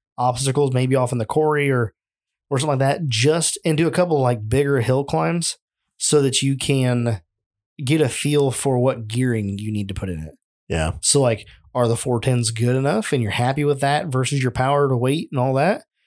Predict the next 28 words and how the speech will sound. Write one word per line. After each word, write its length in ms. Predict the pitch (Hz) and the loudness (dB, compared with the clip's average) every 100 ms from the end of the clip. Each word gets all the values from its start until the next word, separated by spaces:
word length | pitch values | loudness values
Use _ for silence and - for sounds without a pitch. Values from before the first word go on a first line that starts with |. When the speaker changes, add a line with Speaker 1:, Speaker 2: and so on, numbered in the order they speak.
| _ _ | _ _
Speaker 1:
Or 360 | 160 156 151 143 | 0 4 4 2
do 140 | 139 | 0
you 100 | 147 | -2
need 180 | 151 175 | 0 0
to 60 | 123 | 0
step 300 | - 135 120 | 2 0 2
it 80 | 127 | 0
up 120 | 117 | 2
and 80 | 120 | 2
go 80 | 120 | 2
to 60 | |
a 40 | 110 | 2
higher 280 | 113 113 113 | 0 0 -2
gear 180 | 104 | -2
ratio? 440 | 90 85 - 65 - _ _ _ _ _ _ _ _ - | -4 -4 -6 -8 -12 _ _ _ _ _ _ _ _ -4
So 120 | 160 | 0
that's 120 | 151 | 2
something 180 | 160 131 | 2 2
I 60 | 123 | 2
was, 260 | 110 - - | 2 -2 -2
you 80 | 139 | 0
know, 140 | 120 | 2
that 140 | 120 - _ _ | 2 -2 _ _
you 100 | 151 | 0
may 160 | 131 123 | 2 2
wanna 160 | 117 | 0
consider. 500 | 107 110 - 113 104 - _ _ _ _ _ - _ _ _ _ _ _ _ _ _ _ _ _ 113 | -2 -2 -2 -2 -4 -8 _ _ _ _ _ -20 _ _ _ _ _ _ _ _ _ _ _ _ -4
Speaker 2:
Update 440 | 113 107 98 - | 2 2 2 -2